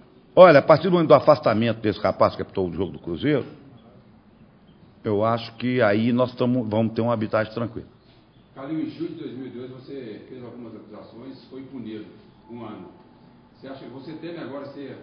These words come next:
Speaker 2: penalizado novamente, ter que cumprir uma suspensão, digamos assim, e nada mudar de novo? Como é que você vê isso?
Speaker 1: Não, isso aí não, porque, é, o T J D é formado por gente de bem, né?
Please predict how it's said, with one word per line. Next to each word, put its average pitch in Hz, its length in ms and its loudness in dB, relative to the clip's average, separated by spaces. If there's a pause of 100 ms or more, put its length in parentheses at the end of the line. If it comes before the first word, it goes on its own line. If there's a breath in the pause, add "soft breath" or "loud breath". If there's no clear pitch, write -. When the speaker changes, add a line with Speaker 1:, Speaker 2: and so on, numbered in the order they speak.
(600)
Speaker 2:
penalizado 135 640 -12
novamente, 127 760 -12
ter 156 140 -8
que - 100 -14
cumprir 143 420 -10
uma 127 200 -12
suspensão, 113 560 -16
digamos 123 260 -14
assim, 135 360 -10
e - 20 -10
nada 135 280 -10
mudar 120 360 -12
de 104 100 -18
novo? 110 380 -16
Como - 100 -20
é - 60 -20
que - 60 -20
você - 100 -20
vê 110 160 -18
isso? 90 260 -20 (840)
Speaker 1:
Não, 110 280 0 (300)
isso 104 220 -2
aí 127 140 2
não, 139 240 0
porque, 127 720 0 (100)
é, 101 400 0 (480 soft breath)
o 110 60 -10
T 110 140 0
J 110 300 2
D 120 420 0 (320)
é 113 80 -10
formado 104 500 -4
por - 280 -10
gente 90 240 -6
de 80 80 -14
bem, 73 240 -10 (800)
né? 101 260 -4